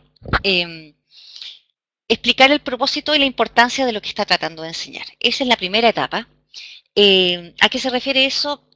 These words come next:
Em, el coaching, cuando uno hace el coaching, no es necesario profundizar en las raíces de un, de un problema a veces. A veces existe algo que se llama el bloqueo,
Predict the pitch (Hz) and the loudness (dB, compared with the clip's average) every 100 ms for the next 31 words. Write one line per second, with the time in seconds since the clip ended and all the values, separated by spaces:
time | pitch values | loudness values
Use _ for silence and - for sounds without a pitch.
0 | - 226 220 208 202 196 - 220 - 269 | -4 0 0 -2 -8 -18 -6 -4 -2 -6
1 | - 302 285 _ _ _ _ - _ _ | -6 -8 -10 _ _ _ _ -20 _ _
2 | _ _ _ 226 220 262 294 320 277 226 | _ _ _ -4 -4 -4 -4 -4 -6 -6
3 | 233 262 285 330 285 - 320 330 185 - | -4 -6 -6 -6 -8 -2 -2 -2 -8 -12
4 | 185 170 202 185 185 180 196 175 202 - | -12 -4 -2 2 2 0 0 0 0 -2
5 | 269 254 247 - _ 196 220 220 202 196 | -2 -2 -12 -16 _ -10 -10 -8 -4 -4
6 | 175 151 139 - 160 - - - - - | -4 -6 -6 -10 -14 -14 -10 -10 -10 0
7 | 196 240 277 277 - 262 254 240 233 233 | 0 2 -2 -4 0 0 0 -8 -2 0
8 | 247 214 185 165 175 - | 0 -2 -6 -4 -6 -8